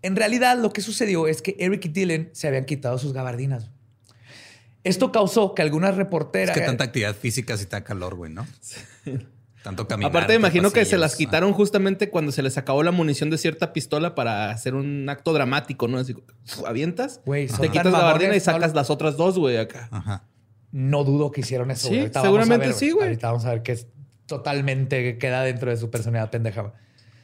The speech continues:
Speaker 1: Entonces, esto causó que gente empezara a reportar que habían visto tiradores con gabardinas negras, mientras que otros decían que traían playeras blancas y, este, holsters donde
Speaker 2: Ajá.
Speaker 1: guardan las pistolas. Y los medios y el teléfono chino causado por el pánico lo convirtieron en cuatro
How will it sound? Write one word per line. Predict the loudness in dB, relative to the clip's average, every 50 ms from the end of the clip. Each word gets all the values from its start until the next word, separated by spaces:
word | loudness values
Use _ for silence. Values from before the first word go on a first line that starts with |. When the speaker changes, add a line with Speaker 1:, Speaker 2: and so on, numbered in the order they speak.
| _ _ _ _ -16
Speaker 1:
Entonces, | -2 -2 -2 0 2 2
esto | 2 2 4 2 2 4
causó | 4 2 2 2 2 2 2 2 2 -2 -6 -14 -20 _ _ _ _ _ -14 _
que | -6 -4
gente | -2 -2 0 0 0
empezara | 0 0 -2 0 0 0 0
a | 0
reportar | 0 -2 -2 -4 -2 -2 -2 -2 0
que | 0 -2
habían | -2 0 -2
visto | -2 -4 -2 -4 -4
tiradores | -2 -2 0 0 0 0 0 -2
con | -2 -2
gabardinas | -2 0 0 0 0 0 0 0 0
negras, | 0 0 0 -2 -2 -4 -6 -8 -12 _ _ _ _ _ -6 -4
mientras | -2 0 0 0 -2 0
que | 2 2
otros | 2 4 2 2 2
decían | 2 0 0 0 0 -2 -2
que | -4 -4
traían | -2 -2 -2 0 -2 -2 -6 -8 -10 -12 -12 -8 -4
playeras | -2 -2 0 0 0 0 0 0
blancas | 0 0 -2 -2 -2 -4 -4 -6 -8 -14 _ _ _ _ _ -6
y, | -4 -2 0 0 0 0 0 0 0 0 -2 -4
este, | -6 -6 -6 -6 -6 -6 -6 -8 -8 -8
holsters | -6 -4 -2 -2 -2 -2 -4 -4 -4 -2
donde | -2 0 0 2
Speaker 2:
Ajá. | 2
Speaker 1:
guardan | 2 2 0
las | -2 -4 -4
pistolas. | -8 -6 -4 -2 -2 -2 -2 -4 -6 -12 _ _ _ -20 -20 -20 _ _ -20 -14 _
Y | 0
los | 2 4 4
medios | 4 2 2 2 2 2 2 2 0 -6 -8 -4
y | -2 0 2
el | 2 0 0
teléfono | -2 -2 -2 0 -2 0 -2 -2
chino | -2 0 0 0 0 2 0 0
causado | 0 -2 -2 -2 0 0 0 0 0
por | 0 0
el | 0 0
pánico | 0 0 0 0 -2 -2 -2 -2
lo | -2 -2 -2
convirtieron | -4 -4 -4 -4 -4 -4 -6 -4
en | -6 -6 -8
cuatro | -8 -8 -8 -8 -8 -8 -12